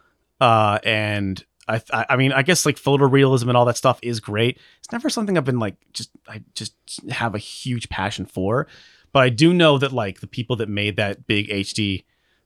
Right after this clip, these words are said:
uh, fan remake have been working on it for, like, a decade and, like,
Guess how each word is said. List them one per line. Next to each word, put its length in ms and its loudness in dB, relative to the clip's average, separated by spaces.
uh, 420 -2
fan 380 0
remake 320 -2
have 80 -4
been 100 -6
working 300 -4
on 60 -4
it 80 -8
for, 80 -6
like, 160 -6
a 80 -10
decade 580 -2
and, 140 -8
like, 160 -10